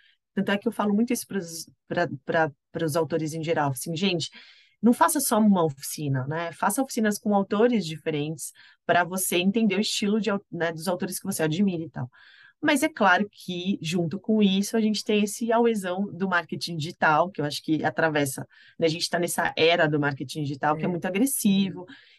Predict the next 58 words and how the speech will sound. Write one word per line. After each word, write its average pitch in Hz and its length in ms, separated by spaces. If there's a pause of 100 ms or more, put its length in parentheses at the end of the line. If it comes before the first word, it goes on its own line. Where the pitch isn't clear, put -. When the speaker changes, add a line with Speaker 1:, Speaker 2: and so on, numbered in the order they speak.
(180)
Speaker 1:
que, 254 360
enfim, 208 460
eu, 175 160
eu 190 140
concordo 202 420
contigo 190 420
que - 140
me 175 80
incomoda, 170 580
não, 156 200
não 175 200
é 160 80
um 160 100
lugar 147 260
que 151 100
eu 139 40
gosto 139 260
de 147 140
tá. 147 220 (640)
É, 147 400 (180)
a - 80
gente 156 180
tem 165 120
várias 165 320
questões 175 480
dentro 160 260
da 156 100
editora, 147 520
porque, 139 320
enfim, 151 460
é 151 100
a 151 100
forma 175 320
que - 80
a 165 40
gente 156 180
se - 140
comunica, 156 640 (520)
né? 160 320
Tem 165 180
todo 165 200
um 208 80
cuidado, 165 520 (580)
porque 165 220
eu, 190 80
eu 180 140
também 202 220
não, 214 200
não, 202 320
não 202 120
acredito 214 580
tanto 180 360
nesse, 175 340
nesse, 160 500
nas 160 160
coisas 156 220
super 170 180
agressiva, 175 560